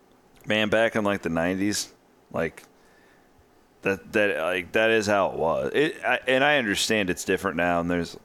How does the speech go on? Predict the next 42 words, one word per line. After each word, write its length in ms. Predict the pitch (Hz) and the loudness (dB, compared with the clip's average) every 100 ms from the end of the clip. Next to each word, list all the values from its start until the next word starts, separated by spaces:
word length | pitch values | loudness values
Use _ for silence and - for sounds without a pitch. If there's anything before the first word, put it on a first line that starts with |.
| _ | _
player 360 | - - 107 101 | -4 0 2 2
movement 440 | 95 92 95 92 | 0 0 0 -2
and 180 | 82 90 | -4 -6
player 240 | 101 95 87 | -2 0 0
free. 240 | - 85 | -4 -4
I 200 | 85 92 | 0 0
respect 560 | 90 92 - 101 87 - | 0 -2 0 -2 -2 -4
all 140 | - | -6
that. 220 | - - | -6 -4
I 60 | - | -4
re-, 200 | 80 80 - - - _ _ - - | -2 -4 -8 -20 -20 _ _ -20 -12
these 180 | 107 104 | -4 -2
coaches 440 | - 139 123 107 101 | 0 0 0 -2 0
are 60 | |
moving. 300 | 104 101 - - - _ _ | 0 -2 -6 -16 -20 _ _
Like, 260 | - 120 - | 0 0 2
I 80 | 110 | 2
mean, 180 | 120 117 | 2 0
it 160 | 117 | 0
sucked 320 | - 127 135 | 2 2 0
for 320 | - 117 107 104 | 0 2 4 4
Iowa 200 | 113 107 | 2 2
State's 340 | - 131 131 | 0 0 0
guys 340 | - 101 104 | 0 2 0
today, 260 | - 110 104 | 0 0 2
I'm 140 | 101 | 0
sure, 260 | 95 110 110 | 0 0 2
to 80 | 113 | 0
be 180 | 101 95 | -2 0
getting 200 | 104 101 | 0 0
on 160 | 101 | -2
Twitter 380 | 87 98 113 104 | -2 0 2 0
and 100 | 98 | 0
they 100 | 98 | 0
see 200 | - 107 | 0 2
all 120 | 104 | 2
this 140 | 101 95 | 2 0
stuff 260 | - 92 | 0 0
about 320 | 90 95 92 | 0 0 0
Prohm 300 | - 98 107 | 0 0 2
being 240 | 101 95 90 | 0 0 0
a, 200 | 85 | -2